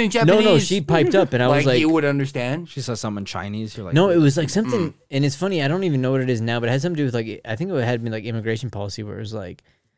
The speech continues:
Speaker 2: um, there's, I think I said something like, "There's nobody that is a Japanese citizen in J-, Japan that isn't, like, lived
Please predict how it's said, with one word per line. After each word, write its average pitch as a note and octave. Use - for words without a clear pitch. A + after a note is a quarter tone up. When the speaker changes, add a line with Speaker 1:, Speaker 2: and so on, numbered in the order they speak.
Speaker 2:
um, A2+
there's, C3
I B2+
think C#3
I A#2+
said A2+
something A2+
like, A2
"There's B2
nobody D#3+
that C3
is B2
a B2+
Japanese B2
citizen C#3+
in B2
J-, A2+
Japan B2+
that A#2
isn't, A#2+
like, A2
lived C3